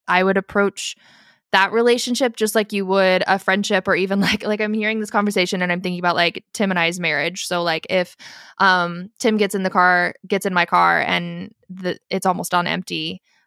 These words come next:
um, and he says to me, like, "Hey, Ellen, like, could you make sure that, like, your gas tank doesn't fall below, like, a quarter of a tank or something? Like, that's really important in the winter in Ohio."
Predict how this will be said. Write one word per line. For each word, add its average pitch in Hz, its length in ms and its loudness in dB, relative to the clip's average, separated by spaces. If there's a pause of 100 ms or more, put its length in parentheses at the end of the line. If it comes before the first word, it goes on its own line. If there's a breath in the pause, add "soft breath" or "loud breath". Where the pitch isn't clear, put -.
(120)
um, 180 460 2
and 190 120 0
he 180 140 -2
says 175 260 2
to - 80 -8
me, 170 140 -2
like, 170 120 -4
"Hey, 185 220 0
Ellen, 170 560 -2
like, 170 280 0 (180)
could 196 160 0
you 196 80 4
make 190 160 2
sure 185 160 2
that, 180 80 0
like, 185 200 -2
your 175 340 -2
gas 170 240 -2
tank 185 200 0
doesn't 180 420 -2
fall 170 360 2
below, 170 340 2
like, 165 340 -2
a 180 80 -6
quarter 165 280 0
of 180 80 -8
a - 40 -8
tank - 260 -4
or 185 60 0
something? 180 440 0
Like, 180 240 -6
that's 175 240 -6
really 170 180 -4
important 170 420 -8
in 170 100 -12
the 170 100 -8
winter 175 320 -8
in 165 100 -6
Ohio." 175 420 -2